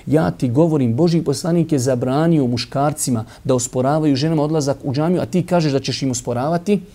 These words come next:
Pa, znači, ispravno je da, da, da su to dva pitanja.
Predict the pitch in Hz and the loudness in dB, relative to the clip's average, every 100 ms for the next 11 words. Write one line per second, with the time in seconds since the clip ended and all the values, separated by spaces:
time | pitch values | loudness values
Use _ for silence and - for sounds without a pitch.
0 | - - - - - 131 156 156 151 - | -20 -20 -20 -14 -4 -2 0 -2 -2 0
1 | 170 - 147 143 139 160 165 - - 135 | -2 -2 -2 0 0 0 -2 -6 -4 -2
2 | 131 131 127 127 127 123 117 156 143 - | -2 -2 -4 -2 -4 -6 -2 0 0 0
3 | 131 131 120 135 139 139 139 | -2 -4 -2 -4 -2 -2 -2